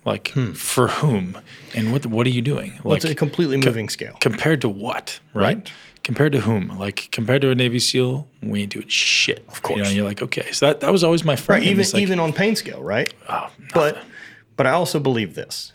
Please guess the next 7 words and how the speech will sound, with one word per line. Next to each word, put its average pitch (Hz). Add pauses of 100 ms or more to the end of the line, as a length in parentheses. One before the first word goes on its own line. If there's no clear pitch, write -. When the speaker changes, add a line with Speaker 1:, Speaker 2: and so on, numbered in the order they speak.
Speaker 2:
like, 98 (920)
everyone's 160
hundred 113
percent 98
is -
different. - (1300)
And 98